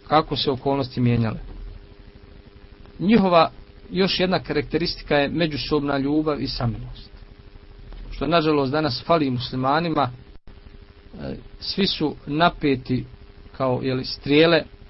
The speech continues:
i kao puške i čekaju i najmanju grešku svoga brata muslimana, jeli, da ga napadnu, da ga javno kritikuju, da se sa njim posvađaju i tako dalje, što upućuje, što upućuje da naše duše nisu još dovoljno odgojene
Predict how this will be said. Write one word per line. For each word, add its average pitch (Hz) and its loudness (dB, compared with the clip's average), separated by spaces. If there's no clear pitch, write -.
i 131 -6
kao 135 -2
puške 147 -2
i 131 -2
čekaju 135 0
i 143 -2
najmanju 151 2
grešku 147 2
svoga 135 0
brata 139 4
muslimana, 135 0
jeli, 131 0
da 131 0
ga 127 -2
napadnu, 143 0
da 135 -2
ga 127 -2
javno 139 4
kritikuju, 135 -2
da 139 0
se 131 -2
sa 151 0
njim 143 2
posvađaju 139 0
i 127 0
tako 135 0
dalje, 139 2
što 151 0
upućuje, 139 2
što - -4
upućuje 160 0
da 143 2
naše 151 -2
duše 151 -2
nisu 156 -2
još 143 2
dovoljno 143 2
odgojene 151 2